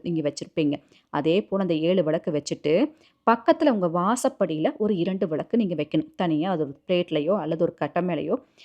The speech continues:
இங்க இரண்டு விளக்கு வந்து வைக்கிறது. இது எதற்காகன்னா, அசுரனை வதம் செய்ய அன்னை துர்க்கை வந்துட்டு போருக்கு போயிட்டு சந்தோஷமா திரும்பி வருவாங்க.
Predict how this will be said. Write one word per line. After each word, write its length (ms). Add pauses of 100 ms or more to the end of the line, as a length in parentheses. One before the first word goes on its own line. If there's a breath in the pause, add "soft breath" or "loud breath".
(140 soft breath)
இங்க 160
இரண்டு 260
விளக்கு 280
வந்து 220
வைக்கிறது. 340 (360)
இது 340
எதற்காகன்னா, 720 (260)
அசுரனை 480
வதம் 400
செய்ய 280 (100)
அன்னை 300 (120)
துர்க்கை 380
வந்துட்டு 340 (160)
போருக்கு 500
போயிட்டு 420 (120)
சந்தோஷமா 680 (100)
திரும்பி 340
வருவாங்க. 460